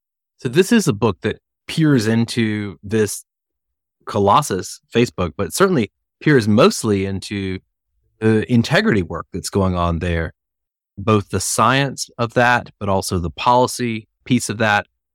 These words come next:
and the extent to which those things seem to always run ag-, up against management, always run up against the kind of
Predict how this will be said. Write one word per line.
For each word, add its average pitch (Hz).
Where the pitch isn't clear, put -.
and 107
the 123
extent 139
to -
which -
those 104
things 107
seem 107
to 95
always 113
run 95
ag-, 90
up 98
against 92
management, 98
always 104
run 101
up 98
against 95
the 87
kind 92
of 85